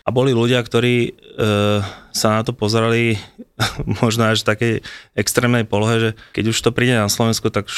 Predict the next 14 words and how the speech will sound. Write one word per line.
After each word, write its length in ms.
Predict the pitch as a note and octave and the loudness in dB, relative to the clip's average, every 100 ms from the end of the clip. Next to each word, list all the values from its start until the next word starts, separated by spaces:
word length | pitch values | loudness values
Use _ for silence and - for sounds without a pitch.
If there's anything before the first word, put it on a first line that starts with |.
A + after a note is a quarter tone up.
| - | -6
to 80 | |
potom 320 | A2+ - G#2+ G#2+ | -6 -4 0 2
bude 320 | G#2+ G2+ A2 - - | 2 0 -2 -10 -14
úplne 320 | A2 A2 G#2 | -6 -2 2
jedno, 320 | G2+ G2+ F2+ F2+ | 2 0 -2 -4
či 240 | - F#2 | -4 -2
mám 240 | F#2 F2 - _ _ - | -2 -4 -8 _ _ -8
doma 240 | - G2 | -4 -2
sto 240 | G2 G#2 | -2 -4
tisíc 320 | - - F#2+ - | -4 -4 -4 -4
pod 160 | - | -4
vankúšom 500 | G2 F#2+ - G2 G2+ F#2 | -2 -2 -4 -4 -2 -2
alebo 240 | G2 - | -2 -4
nemám, 320 | F#2 - - | -4 -4 -6